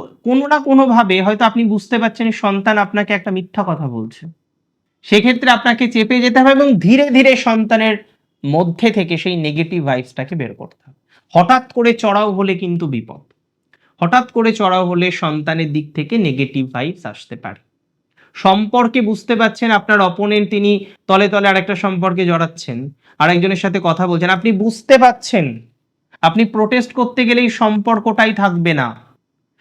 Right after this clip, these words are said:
তাহলে তার থেকে ধীরে ধীরে ধীরে ধীরে তাকে বোঝান,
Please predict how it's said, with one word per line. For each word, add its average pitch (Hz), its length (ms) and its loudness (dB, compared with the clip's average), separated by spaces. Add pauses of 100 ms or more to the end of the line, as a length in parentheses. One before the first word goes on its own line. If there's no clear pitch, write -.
(180)
তাহলে 185 180 2 (120)
তার 202 160 6 (140)
থেকে 233 180 0 (180)
ধীরে 202 220 2 (140)
ধীরে 220 180 2 (120)
ধীরে 214 260 2
ধীরে 214 180 2
তাকে 208 240 0 (140)
বোঝান, 180 400 0